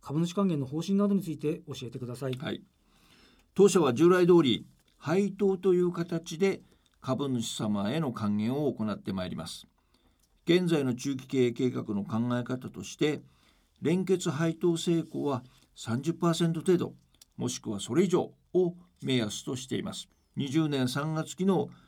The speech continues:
Speaker 2: 中間配当額につきましても、これに準じて三十六円とさせていただきました。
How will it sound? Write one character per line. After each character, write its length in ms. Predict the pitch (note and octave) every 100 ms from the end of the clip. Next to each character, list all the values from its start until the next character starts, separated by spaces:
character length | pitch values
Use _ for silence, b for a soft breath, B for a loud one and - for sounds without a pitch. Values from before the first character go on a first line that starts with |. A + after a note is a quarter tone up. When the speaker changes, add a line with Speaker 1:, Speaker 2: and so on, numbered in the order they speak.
| B B
Speaker 2:
中 240 | - E3+
間 260 | E3 E3 D#3+
配 360 | C#3+ D#3 E3+ E3+
当 280 | F#3+ F3+
額 240 | D#3+ B2 B2
に 120 | G#2+
つ 120 | -
き 140 | - D#3
ま 140 | D#3+
し 140 | -
て 80 | -
も、 260 | G#3 F3+ - b b b
こ 120 | - D#3+
れ 80 | G3
に 160 | G3
準 220 | F3 F3+
じ 120 | C3 -
て 180 | - - _ _
三 420 | - - D#3 D3+ B2
十 220 | A2+ G#2+
六 360 | G#2 G#2 C#3 B2+
円 120 | A#2
と 120 | A#2
さ 140 | A#2
せ 140 | G#2+ B2+
て 100 | F#3
い 80 | B2+
た 100 | G#2+
だ 80 |
き 80 | G2+
ま 100 | F#2
し 80 | G2
た。 140 | -